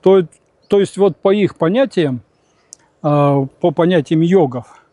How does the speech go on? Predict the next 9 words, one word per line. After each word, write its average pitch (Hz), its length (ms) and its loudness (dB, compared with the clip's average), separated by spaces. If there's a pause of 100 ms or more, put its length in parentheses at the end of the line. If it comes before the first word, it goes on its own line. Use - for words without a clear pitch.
(960)
человек 196 500 2
состоит 190 680 -2 (500)
из 190 340 0 (480)
колебаний, 180 720 0 (1040)
из - 160 -4
колебаний, 170 680 0 (460)
из 151 160 0
звуков 151 500 0
состоит. 139 560 -4